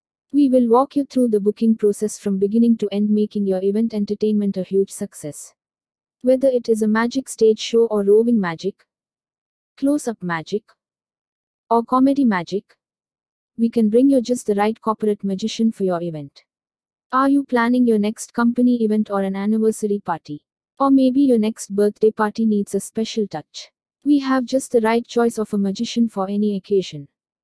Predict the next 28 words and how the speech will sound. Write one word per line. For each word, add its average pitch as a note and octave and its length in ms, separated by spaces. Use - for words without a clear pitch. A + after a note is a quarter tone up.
Browse C4+ 300
the A#3 120
list A3+ 300
and A#3 140
let G#3 200
us A#3 200
help A3+ 260
you G3 100
find G3+ 320
the G3 80
perfect A3 480
magician G#3 500
for - 120
your F#3+ 200
event. D#3 380
Magician C#4 500
on A#3 220
video A#3 320
call, A#3 300
online A3 400
streaming G#3+ 400
events. E3+ 460
Magician B3 500
for G#3 160
hire. E3+ 380
Hire C4+ 420
a A#3 40
magician. G3 580